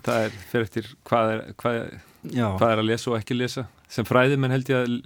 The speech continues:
Speaker 1: ég segi, ég grínast alltaf með að, sko, doktorsnemar hafa eiginlega engan tíma til að lesa bækur, af því að þau lesa svo sérstaka bækur að það er eiginlega ekkert hægt að
Speaker 2: Þau
Speaker 1: kalla það bækur.
Speaker 2: <laughs> Nei, einmitt, en sækjur í listir einmitt til að fá einhverja svona tilfinningalega útrás,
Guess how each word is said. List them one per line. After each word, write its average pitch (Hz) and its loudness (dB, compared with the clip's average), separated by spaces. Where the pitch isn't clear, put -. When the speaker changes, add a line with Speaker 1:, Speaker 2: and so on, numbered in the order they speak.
Speaker 1:
ég 117 0
segi, 127 0
ég 113 -4
grínast 127 0
alltaf 123 -4
með 123 0
að, 117 -4
sko, 123 0
doktorsnemar 123 2
hafa 123 2
eiginlega 123 0
engan 123 -4
tíma 127 -2
til 123 -4
að 120 -2
lesa 117 -4
bækur, 127 0
af 113 -6
því 120 -2
að - -6
þau 120 0
lesa 120 -4
svo 117 -4
sérstaka - -6
bækur 123 -2
að 110 -4
það 113 -4
er 110 -6
eiginlega 113 -4
ekkert - -12
hægt 117 -6
að 120 -4
Speaker 2:
Þau 127 -2
Speaker 1:
kalla 120 4
það - 0
bækur. 135 2
Speaker 2:
<laughs> 117 -2
Nei, 110 0
einmitt, 117 -2
en 113 -2
sækjur 143 0
í 147 0
listir 147 -2
einmitt 123 -4
til 127 -2
að 120 -6
fá 143 0
einhverja 135 -2
svona 131 -4
tilfinningalega 131 -4
útrás, 131 -6